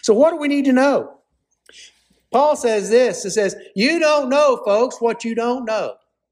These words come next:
You think you know everything, but the fact is, sometimes we don't know what we don't know. Well, what do we need to know?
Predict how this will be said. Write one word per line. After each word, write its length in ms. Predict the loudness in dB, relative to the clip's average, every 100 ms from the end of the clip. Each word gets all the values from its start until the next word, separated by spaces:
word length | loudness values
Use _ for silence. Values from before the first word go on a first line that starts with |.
| _ _ _ _ -8
You 180 | -2 -2
think 360 | 0 0 0 0
you 140 | 0
know 240 | 2 2
everything, 560 | 2 0 -4 -4 -2 -2
but 100 | -4
the 80 | -6
fact 380 | -4 -2 -2 0
is, 320 | 0 0 -4 -14 -20 _
sometimes 720 | -10 -4 -2 0 -2 -2 -4 -4
we 260 | -4 -2
don't 320 | -2 -2 -2
know 600 | -2 0 0 0 -2 -6 -18 _ -2
what 300 | -2 -2 -4
we 420 | -4 -4 -6 -6
don't 320 | -2 0 -2
know. 180 | 0 2
Well, 160 | 2 0
what 200 | 0 0
do 100 | -2
we 140 | -2
need 220 | -2 -2
to 60 | 0
know? 360 | -2 -2 -8